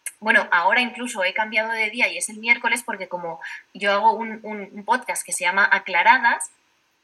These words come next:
en el que aclaramos cosas sobre redes sociales, eh, aplicaciones móviles, de, mundo digital. Entonces, eh, el crear un, el hacer un podcast te, te obliga a parar, a estudiar, a saber cómo está todo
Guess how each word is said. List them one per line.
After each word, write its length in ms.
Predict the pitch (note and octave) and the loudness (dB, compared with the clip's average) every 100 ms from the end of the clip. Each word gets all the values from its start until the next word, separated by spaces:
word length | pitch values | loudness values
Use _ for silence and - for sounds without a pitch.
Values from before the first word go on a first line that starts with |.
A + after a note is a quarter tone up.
| _ _ | _ _
en 100 | - | -6
el 160 | F3 F3 | -4 -2
que 100 | E3 | 2
aclaramos 760 | D#3+ - D#3 D3 F3 G#3 G#3 - | 2 4 4 6 4 2 -6 -6
cosas 320 | G#3+ A#3 G#3+ | -6 -6 -4
sobre 400 | F#3+ F#3+ G3+ G3+ - - _ _ | 2 6 6 4 -6 -20 _ _
redes 240 | D3+ D3+ | -6 -4
sociales, 880 | B3+ C4 B3+ A#3 A#3 A3+ A3 A3 G#3+ - | 0 6 8 10 8 4 0 -2 -4 -2
eh, 80 | F3+ | -4
aplicaciones 520 | - - F3+ G#3+ A#3+ | -4 -12 -8 -8 -6
móviles, 540 | A3 A3 G#3+ G#3 - | -6 -6 -6 -8 -8
de, 220 | - F#3 F#3+ | -14 -14 -8
mundo 240 | F#3+ G3+ | -6 -4
digital. 540 | F#3 F3+ F3 E3 D#3+ - - - | -4 -6 -6 -4 -4 -6 -16 -10
Entonces, 440 | G3+ G#3+ C4+ - _ _ _ _ | -2 2 2 0 _ _ _ _
eh, 240 | G#3+ F#3+ - | -4 -4 -4
el 180 | G3+ G3 | -6 -4
crear 300 | G3 F#3+ C#4+ | 0 0 0
un, 120 | D4 | -6
el 100 | G#3+ | -6
hacer 180 | F3+ A#3 | -6 -8
un 120 | C#4+ | -10
podcast 440 | C#4+ C#4+ D4 D#4 - _ _ | -8 -4 -2 -2 -6 _ _
te, 320 | G#3 F3 - _ _ | -8 -6 -8 _ _
te 100 | F3+ | -4
obliga 680 | D#3+ D#3+ F#3 B3 D4 D#4 D4+ D4 | -2 -2 -2 -4 2 6 6 6
a 40 | |
parar, 400 | C#4 B3+ C4 C4+ _ _ - | 4 2 2 -2 _ _ -6
a 100 | G#3+ | -6
estudiar, 760 | G#3+ - A3+ G3+ A3 G#3+ G#3+ - | -6 -12 -14 -8 -2 -2 -2 -4
a 100 | G#3+ | -4
saber 320 | A3 G3+ G#3 | -4 -6 -8
cómo 220 | A3 G#3 | -12 -10
está 240 | G3+ G3+ | -8 -8
todo 380 | F#3+ F#3+ G3 F#3+ | -6 -6 -6 -10